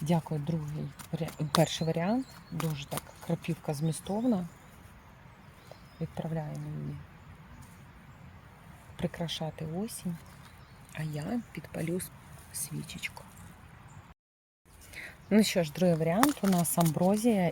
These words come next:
і в нас питання, чим я отрую сама своє життя. Або, можливо, побачимо, що хтось отруює ваше життя. Да? Ніби все добре, а настрій змінюється.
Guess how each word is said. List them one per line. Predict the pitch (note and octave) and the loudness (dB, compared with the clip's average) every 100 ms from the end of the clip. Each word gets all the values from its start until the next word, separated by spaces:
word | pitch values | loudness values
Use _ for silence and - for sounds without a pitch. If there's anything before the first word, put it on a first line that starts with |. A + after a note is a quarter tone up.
| - | 2
і | E3+ | 2
в | E3 | 4
нас | F3 - | 4 4
питання, | - E3+ F#3+ A3 F3+ - | 0 2 4 6 4 2
чим | - A3+ | 4 6
я | G3+ F3+ | 8 6
отрую | F3 - F#3+ F3 E3 | 4 4 4 4 2
сама | - D#3+ D#3 E3+ - | 2 2 2 2 2
своє | - - E3 D#3+ | 2 0 2 0
життя. | D#3 D3+ D#3 D3+ - - - | -2 -4 -6 -6 -10 -12 0
Або, | C#4 F4 | 2 6
можливо, | D4 G#3 G3+ A#3 | 6 6 4 2
побачимо, | G3+ E3 E3 G3 - F#3 E3 | 4 2 2 0 0 2 2
що | - - D#3+ D#3 - - - - - - - - - - - - - - | 0 -2 -2 -2 -8 -18 -18 -18 -18 -12 -10 -10 -10 -12 -10 -8 -8 -8
хтось | - - G3+ F#3 - - - | -10 6 6 6 0 -10 -4
отруює | E3 - E3 D#3+ D#3 | -2 0 2 2 2
ваше | D3+ D3 - D3 | 2 0 -2 -6
життя. | D3+ - C#3 C#3 D#3 | -6 -6 -6 -6 -6
Да? | F#3 A3+ - G#3 | -6 -4 -2 2
Ніби | G#3 G3+ | 2 2
все | - G#3 | 2 4
добре, | A3 D4+ D4 F#3+ | 6 6 6 6
а | D#3+ - D#3 D3+ D#3 D#3 D#3 - - - | 6 4 4 2 -4 -8 -10 -10 -8 0
настрій | F3 F3+ - F3 | 2 2 2 0
змінюється. | D3+ D#3+ F3 G3+ F#3+ E3+ - E3 D3 | 2 4 6 8 6 4 -2 -6 -6